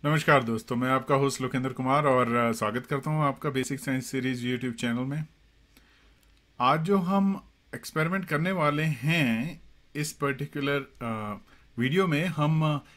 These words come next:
एक्सपेरिमेंटली सीखने वाले हैं कि मॉलिक्यूलर डॉकिंग कैसे की जाती है। तो इसको in silico एक्सपेरिमेंट भी कहते हैं।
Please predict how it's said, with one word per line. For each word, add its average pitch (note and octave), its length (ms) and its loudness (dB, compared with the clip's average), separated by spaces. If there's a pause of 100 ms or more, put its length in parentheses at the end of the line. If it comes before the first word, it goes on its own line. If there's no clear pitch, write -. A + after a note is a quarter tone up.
(160)
एक्सपेरिमेंटली A#3 640 2
सीखने G3+ 320 -2
वाले E3+ 220 -2
हैं F3 180 -4
कि G#3+ 80 -6
मॉलिक्यूलर D#3 440 -2
डॉकिंग E3+ 380 -4
कैसे A#2+ 280 -4
की A2+ 140 -6
जाती F#2 300 -10
है। - 140 -18 (680)
तो E3+ 80 0
इसको F3 320 -4
in F#3+ 140 2
silico F3+ 360 -4
एक्सपेरिमेंट C#3+ 480 -4
भी C#3 80 -6
कहते A#2 260 -8
हैं। D3 180 -10